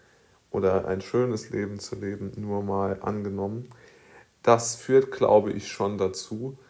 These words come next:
diese fehlenden, ähm, Fähigkeiten, dass der Mensch einfach sein Leben so ein wenig wie in einem Rasterdurchlauf, ähm, an sich vorbeiziehen sieht.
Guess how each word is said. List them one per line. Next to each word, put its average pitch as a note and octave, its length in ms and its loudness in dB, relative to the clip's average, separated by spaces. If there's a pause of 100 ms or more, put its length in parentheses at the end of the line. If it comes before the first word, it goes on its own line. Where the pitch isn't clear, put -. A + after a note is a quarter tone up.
(300)
diese G#2+ 240 -6
fehlenden, G#2+ 880 -2
ähm, F#2+ 440 -8 (440)
Fähigkeiten, G#2 1080 0 (500)
dass A#2 400 2
der G2 140 2
Mensch G2+ 540 -4 (120)
einfach G#2 720 -4 (500)
sein G2+ 400 -4
Leben A2+ 560 -6
so - 220 -4
ein G2+ 220 -4
wenig G#2 420 -8
wie G#2+ 160 -8
in - 160 -8
einem G2 340 -6
Rasterdurchlauf, G#2+ 2000 0 (140)
ähm, F#2+ 280 -8 (500)
an G#2+ 180 -4
sich G2+ 200 -10
vorbeiziehen F#2+ 920 0
sieht. - 400 -14